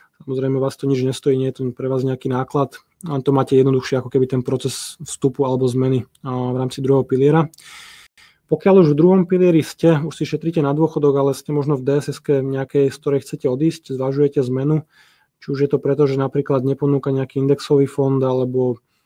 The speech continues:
chcete prestúpiť z nejakého iného dôvodu, tak, a, je potrebné vyžiadať si najprv tzv. akceptačný list. To je nejaké tlačivo jedna a štvorka, ktorú vám vydajú na počkanie v sociálnej poisťovni. Malo by to byť v mieste trvalého bydliska, reálne ale vidíme, že,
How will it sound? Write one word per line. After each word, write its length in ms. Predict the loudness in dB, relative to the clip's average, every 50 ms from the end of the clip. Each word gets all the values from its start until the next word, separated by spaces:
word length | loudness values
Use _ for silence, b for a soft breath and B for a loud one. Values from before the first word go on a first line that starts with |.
| _ _ _ _ _ _ _ _ _
chcete 240 | _ -8 -2 -2 -2
prestúpiť 480 | 0 0 -2 -2 -2 -4 -2 -2 0 0
z 60 | 0
nejakého 240 | -2 -2 0 2 2 4 4
iného 160 | 4 4 2
dôvodu, 480 | 2 2 2 4 6 6 6 6 4 4 2 B B B B B B B B B B B B _
tak, 320 | _ -2 -2 -2 -2 -8 -14 -6
a, 400 | -2 0 0 2 2 2 2 4
je 160 | 4 4 4 4
potrebné 640 | 2 4 4 4 6 6 4 4 4 4 2 0
vyžiadať 400 | 0 -2 -2 2 2 2 2 2
si 120 | -2 0 -2 -2
najprv 400 | -2 0 2 2 2 2 2 0
tzv. 200 | -2 0 0 0 0 0
akceptačný 640 | -2 -4 -6 -12 -10 -6 -6 -6 -4 -2 0 0 0
list. 320 | 0 -2 -6 _ -20 _ _ _ _ _ _ _ _ _ _ _ _ _ _ _ _ _ -20 -20 -20 _ 0
To 80 | 2 2
je 60 | 4
nejaké 180 | 2 0 0
tlačivo 640 | -2 0 0 -2 0 0 2 4 4 4 2 0 -4
jedna 320 | -8 -10 -6 -4 -4 -4 -4
a 40 |
štvorka, 360 | -6 _ -4 -4 -2 -4 -8 -4
ktorú 240 | 0 0 2 2
vám 80 | 2 0
vydajú 240 | 0 0 0 0 0
na 160 | 0 -4 -6
počkanie 400 | -8 -14 -10 -6 -4 -4 -4 -4
v 80 | -6 -10
sociálnej 400 | -12 -6 -4 -2 -2 -2 -2 -2
poisťovni. 640 | -2 -2 -2 -4 -2 -2 0 0 2 0 0 -2 -4 -8 b b b b b b b b b b b _ -2
Malo 140 | 0 2 2
by 80 | 2 2
to 80 | 2
byť 140 | 0 0 2
v 60 | 2 2
mieste 220 | 2 0 0 -4 -2
trvalého 400 | 2 2 4 4 6 4 4 2
bydliska, 800 | 0 0 0 0 -2 -4 -4 _ -2 0 0 0 -2 -4 -6 _
reálne 480 | -14 -10 -8 -4 -4 -2 -2 -2 -2
ale 160 | 0 0 0 -2
vidíme, 320 | -2 -2 -2 0 0 -2
že, 320 | 0 0 -2 -2 -2 -6